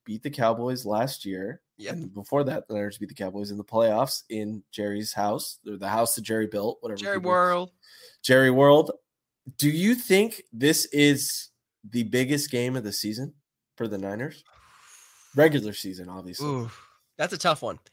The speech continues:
Speaker 2: It's definitely one of the biggest games. I have to still kinda circle week thirteen in Philadelphia as the biggest test for the Niners. I still think because they are undefeated right now, Philadelphia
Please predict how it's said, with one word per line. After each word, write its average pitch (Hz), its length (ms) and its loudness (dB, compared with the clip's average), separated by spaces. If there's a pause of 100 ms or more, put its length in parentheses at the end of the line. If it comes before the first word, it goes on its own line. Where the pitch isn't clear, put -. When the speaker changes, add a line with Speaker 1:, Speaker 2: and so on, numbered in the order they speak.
(220)
Speaker 2:
It's 143 160 0
definitely 190 340 2
one 131 440 4
of 151 140 4
the 131 60 -4
biggest 113 360 -4
games. 123 240 -2
I 131 80 2
have 156 220 2
to 170 100 -2
still 165 200 0
kinda 147 200 0
circle 143 300 -2
week 139 160 -4
thirteen 147 520 0
in 151 280 -2
Philadelphia 131 640 2
as 117 100 -2
the 120 80 -4
biggest 123 500 -4
test - 400 -2
for 143 120 -6
the 135 100 -2
Niners. 135 420 2
I 127 120 2
still 139 220 -2
think 135 180 -6
because 139 260 -4
they 127 140 -4
are 117 180 2
undefeated 131 420 -4
right 127 180 2
now, 123 180 0
Philadelphia 127 560 -4